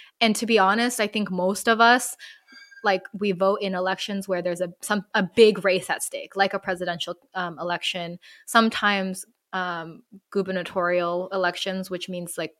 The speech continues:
governor races, sometimes mayors, um, Senate, some big Senate and House, um, races, but especially president races. Like, I know in the past, I've gone into, um, polling places just being like, "Okay, I'm gonna vote,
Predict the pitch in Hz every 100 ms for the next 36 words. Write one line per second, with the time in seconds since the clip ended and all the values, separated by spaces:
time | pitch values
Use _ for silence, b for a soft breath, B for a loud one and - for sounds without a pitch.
0 | - 170 185 190 196 196 208 202 240 247
1 | 240 - B B B - 226 208 214 202
2 | 185 180 175 175 185 - - _ - 185
3 | 175 175 170 - 214 196 190 185 - 226
4 | 233 247 208 220 - - 190 196 190 185
5 | - 185 185 - - _ _ - 180 175
6 | 160 175 _ _ _ _ _ - 233 214
7 | 208 202 202 196 B B - 226 - 269
8 | 277 330 - 240 240 196 175 185 196 190
9 | 196 196 214 233 226 220 214 202 - _
10 | _ 214 196 190 196 190 185 - 196 190
11 | 190 185 190 - 190 180 180 190 B B
12 | B _ 208 196 180 - 202 196 190 190
13 | 185 180 - 185 - 196 185 202 214 196
14 | 190 202 196 180 185 180